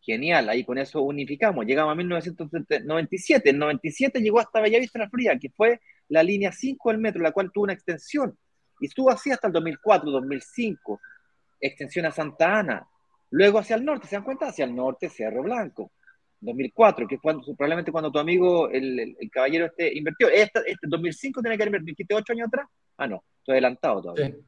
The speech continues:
Speaker 1: Tobalaba, miren, la línea cuatro del metro, hasta Grecia.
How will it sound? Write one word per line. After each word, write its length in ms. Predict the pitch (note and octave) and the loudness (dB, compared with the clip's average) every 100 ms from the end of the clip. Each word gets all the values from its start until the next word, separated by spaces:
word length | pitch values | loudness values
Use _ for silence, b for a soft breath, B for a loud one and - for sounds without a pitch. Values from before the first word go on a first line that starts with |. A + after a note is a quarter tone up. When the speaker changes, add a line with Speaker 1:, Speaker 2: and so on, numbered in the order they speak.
| _ _ _ _ _ _ _ _ _ _ _ _ _ _ _ _ | _ _ _ _ _ _ _ _ _ _ _ _ _ _ _ _
Speaker 1:
Tobalaba, 720 | F3+ F3+ F#3 G3+ D#3+ A2+ F#2+ _ | 6 8 8 6 4 0 -4 _
miren, 320 | - C#3+ G#2 F2 _ _ _ _ | -12 -8 -8 -12 _ _ _ _
la 100 | A2+ | -8
línea 460 | C3 D#3 E3 E3+ F3 _ | -4 -4 -4 -6 -8 _
cuatro 400 | - D3+ D3 C#3 | 2 6 6 4
del 80 | C3 | -2
metro, 420 | C3 A2 - F2 - | -2 -6 -6 -12 -12
hasta 260 | G#2+ B2+ | -8 -2
Grecia. 440 | B2+ D3 A2+ F#2+ | 4 4 4 -4